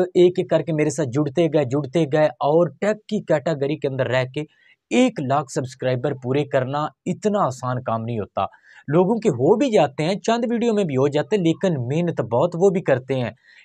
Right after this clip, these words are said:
एक एक एलिमेंट्स को जोड़ के एडिटिंग करके, वो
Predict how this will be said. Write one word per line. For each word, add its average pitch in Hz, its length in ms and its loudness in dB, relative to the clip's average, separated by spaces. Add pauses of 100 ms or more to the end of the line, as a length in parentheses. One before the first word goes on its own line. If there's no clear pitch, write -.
(120)
एक 202 280 4
एक 180 160 -2
एलिमेंट्स 170 460 2
को 170 180 2
जोड़ 151 320 2
के - 120 -2
एडिटिंग 156 460 -2
करके, 143 340 2
वो 170 280 2